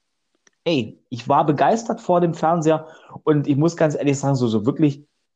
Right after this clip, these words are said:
dreißig zu sechzehn klingt ja jetzt nicht so nach dieser Überklatsche, aber das war so einseitig, das Spiel. Ich hatte zu keinem Zeitpunkt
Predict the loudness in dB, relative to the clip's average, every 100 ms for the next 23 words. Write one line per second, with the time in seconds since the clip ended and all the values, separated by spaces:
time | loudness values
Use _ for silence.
0 | _ -2 0 2 0 -2 0 0 -2 -8
1 | -2 -2 2 2 2 0 -2 0 0 0
2 | -2 -2 0 0 0 0 -2 -2 -2 0
3 | 2 2 0 -4 _ _ _ _ _ _
4 | _ _ -8 -6 -2 0 2 -2 -6 _
5 | -10 0 0 0 0 0 2 2 0 -4
6 | -6 -4 -4 -2 -2 -4 -10 -10 -4 -2
7 | -2 -4 -6 -2 -2 -2 -2 -2 -4